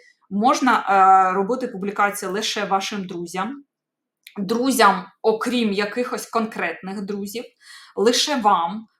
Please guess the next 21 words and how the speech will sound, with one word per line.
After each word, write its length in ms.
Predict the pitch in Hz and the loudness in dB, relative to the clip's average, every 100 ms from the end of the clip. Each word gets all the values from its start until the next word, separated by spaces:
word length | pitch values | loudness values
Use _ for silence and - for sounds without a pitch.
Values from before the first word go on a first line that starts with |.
| _ | _
певним 420 | 226 196 190 254 254 | 0 2 0 -4 -6
друзям, 480 | 277 277 285 294 294 - _ | -8 -6 -6 -8 -12 -20 _
а, 460 | 202 202 202 196 185 - - _ _ _ _ _ | 6 8 10 8 6 0 -16 _ _ _ _ _
якийсь 520 | 202 220 247 262 - | -4 -4 -2 -2 -2
власний 560 | 190 226 226 208 - 190 | -2 8 8 8 0 -8
список 520 | - - 180 - 233 | -8 -8 -8 -8 -10
створити. 440 | - 254 262 254 | -8 -6 -6 -4
Ми 140 | 226 226 | -2 0
його 160 | 220 | -2
с-, 140 | 208 214 | -2 -6
якраз 320 | 202 202 202 | -4 -4 -4
сьогодні 280 | 196 190 190 | -8 -8 -8
будемо 340 | 185 180 180 | -8 -8 -10
створювати. 680 | 180 175 180 175 175 170 185 - - - | -12 -12 -10 -8 -8 -8 -14 -16 -14 0
І, 180 | 302 | 0
е, 440 | 320 - _ 196 196 | 0 -8 _ -4 -2
знайомий 580 | 185 196 196 247 233 202 | -2 -2 2 0 0 2
також 380 | 202 202 - | 0 0 -6
ваш, 460 | 175 175 185 - - | 2 2 2 -6 -8
е, 200 | 190 175 | -4 -2
список. 440 | 175 - - - | -4 -10 -12 -12